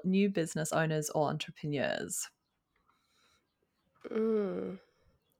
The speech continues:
Speaker 2: That's a good one. I think, um, leaning on my intuition more, you know, you will,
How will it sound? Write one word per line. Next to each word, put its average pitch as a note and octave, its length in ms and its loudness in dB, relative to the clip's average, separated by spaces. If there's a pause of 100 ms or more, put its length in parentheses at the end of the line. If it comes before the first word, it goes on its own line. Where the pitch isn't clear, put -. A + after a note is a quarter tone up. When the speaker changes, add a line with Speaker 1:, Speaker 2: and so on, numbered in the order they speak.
(580)
Speaker 2:
That's G#3 140 0
a A3+ 60 6
good G#3 200 0
one. F3 240 4
I F#3+ 240 2
think, A#3+ 460 2 (520)
um, A3 640 8
leaning C#4 420 6
on G3 220 8
my F3+ 240 6
intuition F#3+ 720 4
more, A#3 340 8
you - 200 4
know, F3+ 160 8
you F3+ 260 4
will, F3+ 400 4